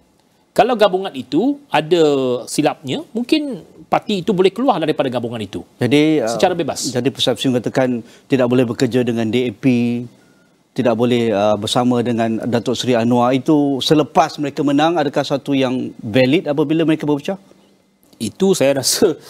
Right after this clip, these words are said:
Speaker 1: <laughs> itu cakap-cakap politik lah.
Speaker 2: Hmm.
Speaker 1: Dan kita, saya rasa, uh, soal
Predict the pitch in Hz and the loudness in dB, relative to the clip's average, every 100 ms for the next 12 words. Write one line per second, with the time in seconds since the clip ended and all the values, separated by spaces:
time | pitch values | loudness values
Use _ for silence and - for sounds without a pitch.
0 | - - - 117 113 151 139 131 131 - | -20 -20 -10 -6 0 2 2 -2 -4 -4
1 | 120 120 104 98 98 110 95 98 92 _ | -4 -4 -4 -4 0 0 0 -10 -18 _
2 | 120 - 113 101 113 - 135 113 120 123 | -4 0 -2 -2 -4 2 2 2 0 0
3 | 131 120 156 143 131 120 104 107 - 107 | 0 2 2 2 2 0 -2 -6 0 2
4 | 104 104 - - 190 165 156 196 202 143 | 2 -2 -12 -12 2 2 4 4 2 0
5 | 120 | -4